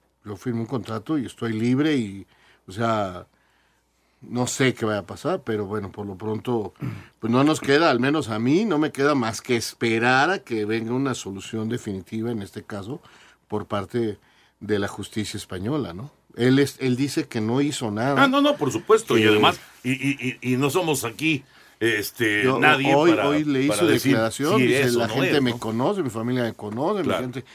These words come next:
Speaker 1: Yo estaba en la discoteca, sí, sí estaba, fui al baño, y ya ven que en, en España, en muchas partes de Europa, al baño de mujeres y al baño de hombres se, se entra igual.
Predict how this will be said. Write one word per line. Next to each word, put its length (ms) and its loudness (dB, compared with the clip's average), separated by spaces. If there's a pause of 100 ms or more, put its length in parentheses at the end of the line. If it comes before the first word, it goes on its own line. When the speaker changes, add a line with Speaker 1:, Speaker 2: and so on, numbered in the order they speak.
(320)
Speaker 1:
Yo 320 4
estaba 360 2
en 60 -4
la 80 -6
discoteca, 600 -6
sí, 220 -2
sí 200 0
estaba, 640 0 (480)
fui 420 6
al 240 4
baño, 640 0 (260)
y 120 -4
ya 220 4
ven 260 0
que 140 -4
en, 280 -2
en 240 -10
España, 540 -2
en 60 -4
muchas 320 -14
partes 340 -6
de 60 -2
Europa, 680 -2 (460)
al 160 -8
baño 280 0
de 60 2
mujeres 360 -4
y 60 -2
al 100 -4
baño 260 -2
de 80 0
hombres 220 -4
se, 160 -6
se 160 -8
entra 340 -8
igual. 400 0